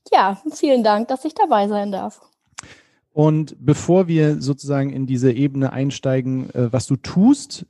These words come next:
Speaker 2: ähm, wollten wir dich, äh, auch noch in unsere Tradition mitnehmen, nämlich mit der Frage, wann hast du das letzte Mal einen großen Lern-Aha-Moment in deinem Leben gehabt? Etwas, was, äh, sich anfühlt, als hätte es einen danach gegeben.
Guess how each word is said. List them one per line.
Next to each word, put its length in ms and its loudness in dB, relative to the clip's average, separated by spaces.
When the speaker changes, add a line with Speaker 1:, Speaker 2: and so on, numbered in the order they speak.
Speaker 2:
ähm, 420 -4
wollten 600 -2
wir 400 0
dich, 600 -4
äh, 220 -4
auch 300 -2
noch 160 -6
in 100 -6
unsere 360 -8
Tradition 500 0
mitnehmen, 540 0
nämlich 420 0
mit 100 -8
der 80 -2
Frage, 580 0
wann 300 4
hast 180 2
du 40 0
das 160 4
letzte 340 0
Mal 360 2
einen 220 4
großen 720 2
Lern-Aha-Moment 1120 2
in 80 -6
deinem 260 -2
Leben 240 0
gehabt? 340 -8
Etwas, 480 -2
was, 540 -6
äh, 260 -2
sich 280 -4
anfühlt, 500 2
als 220 0
hätte 160 0
es 80 -4
einen 180 0
danach 420 0
gegeben. 560 -10